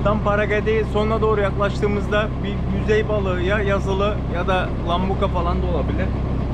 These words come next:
Şey yaptı. Bizim, bizim balıkların birine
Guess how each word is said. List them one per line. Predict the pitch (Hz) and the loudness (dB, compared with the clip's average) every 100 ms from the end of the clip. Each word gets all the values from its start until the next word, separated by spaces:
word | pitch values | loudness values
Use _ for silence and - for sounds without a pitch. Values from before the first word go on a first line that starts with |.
| - - - - | -2 0 -2 0
Şey | 180 190 | 2 2
yaptı. | 196 180 185 196 - - - - - - - - - - - - - - - - - - - - - - - - - - - - - - - - - - - - - - - - - - - - - - - - - - - - - - - - - - - | 0 -2 -2 -2 -4 -6 -8 -8 -8 -6 -6 -6 -4 -4 -4 -4 -4 -6 -4 -4 -4 -4 -4 -4 -4 -4 -2 -2 -2 -4 -4 -4 -4 -4 -4 -4 -4 -4 -4 -4 -4 -4 -4 -4 -4 -4 -4 -4 -4 -2 -4 -2 -4 -4 -4 -4 -2 -2 -2 -2 -2 -2 -2
Bizim, | 170 196 208 - - - - - - - - - - - - - - - - - - - - | 0 2 0 -2 -6 -6 -6 -6 -6 -6 -6 -6 -4 -4 -4 -2 -2 -2 -2 -2 -2 -2 -2
bizim | - 185 196 | 0 0 2
balıkların | 196 202 214 208 196 | 2 2 0 0 0
birine | 202 196 202 196 | -2 0 0 0